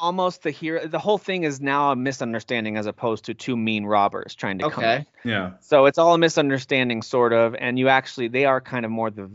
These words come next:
Speaker 1: the heroes 'cause you really get their story, and his is a pretty straightforward, was left home alone and parties, and then notices creepers coming in his house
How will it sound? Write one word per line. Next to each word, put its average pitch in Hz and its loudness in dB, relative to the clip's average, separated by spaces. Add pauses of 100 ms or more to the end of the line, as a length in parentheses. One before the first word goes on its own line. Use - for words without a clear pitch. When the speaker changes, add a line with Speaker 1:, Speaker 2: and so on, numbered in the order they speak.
(180)
Speaker 1:
the 123 -6
heroes 135 0
'cause 117 -8
you 120 -2
really 127 2
get 123 -2
their 120 2
story, 160 0
and 123 -2
his 165 0
is 120 -4 (180)
a 135 -10
pretty 208 0
straightforward, 139 -2
was 123 -6
left 131 0
home 127 -2
alone 117 0
and 101 -4
parties, 107 0
and 117 -6
then 107 -2
notices 104 -2
creepers 104 -6
coming 98 -6
in 95 -6
his 92 -8
house 95 -2